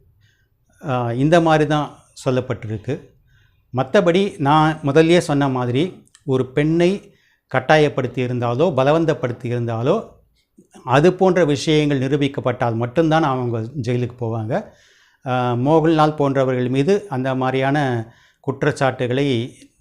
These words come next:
நான் கேள்விப்படவில்லை. அவர் வந்து ஒரு விமனைசர், பெண் பித்தர் என்று கேள்விப்பட்டிருக்கிறேன். ஆம், தனக்கு இணங்கி வருகிற பெண்களுடன் தான் அவர் இருந்திருக்கிறாரே தவிர, எந்த பெண்ணையும் அவர் கட்டாயப்படுத்தியதாக நான் கேள்விப்படவில்லை.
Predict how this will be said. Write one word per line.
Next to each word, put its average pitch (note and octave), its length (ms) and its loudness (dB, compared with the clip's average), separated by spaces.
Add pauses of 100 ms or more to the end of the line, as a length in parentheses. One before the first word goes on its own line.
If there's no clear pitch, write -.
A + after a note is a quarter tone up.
(140)
நான் D#3 340 0
கேள்விப்படவில்லை. C#3+ 640 2
அவர் B2 220 -2
வந்து D3 640 0
ஒரு B2 420 -2 (320)
விமனைசர், C#3+ 720 0
பெண் C#3 240 0
பித்தர் D3+ 300 0
என்று C#3 160 2
கேள்விப்பட்டிருக்கிறேன். A#2+ 840 -4 (640)
ஆம், D3 640 -2 (540)
தனக்கு D#3 420 0
இணங்கி A3 380 2
வருகிற F#3 420 2
பெண்களுடன் D#3+ 480 2
தான் D3+ 160 2
அவர் B2+ 200 -2
இருந்திருக்கிறாரே B2+ 720 -2
தவிர, B2+ 380 -4
எந்த D3 340 0
பெண்ணையும் E3 260 2
அவர் C3 180 0
கட்டாயப்படுத்தியதாக C3+ 960 -2
நான் A#2+ 240 -2
கேள்விப்படவில்லை. A#2 720 -4